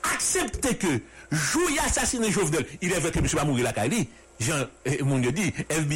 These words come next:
I dit, gagne en pile, eh, eh, eh, eh, journal international commence à dire. Donc, voilà que, en dans la Cali, monsieur nèg vient chercher cob.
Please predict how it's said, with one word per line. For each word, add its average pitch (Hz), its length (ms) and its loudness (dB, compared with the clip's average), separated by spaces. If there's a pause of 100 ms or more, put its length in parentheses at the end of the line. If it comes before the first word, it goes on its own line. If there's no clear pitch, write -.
I 135 160 2
dit, 165 260 0 (220)
gagne 165 360 0
en 160 100 0
pile, 175 320 0
eh, 165 140 -2
eh, 160 140 0
eh, 165 140 0 (140)
eh, 147 100 -2
journal 131 420 0 (240)
international 147 460 -2
commence 127 240 0
à 127 80 0
dire. 147 240 2 (1000)
Donc, 135 180 0
voilà 220 380 0
que, 214 120 -2 (760)
en 220 200 2
dans 220 160 0
la 214 140 0
Cali, 170 240 0
monsieur 170 260 0
nèg 156 220 0
vient 143 120 0
chercher 127 260 -2
cob. 95 280 -6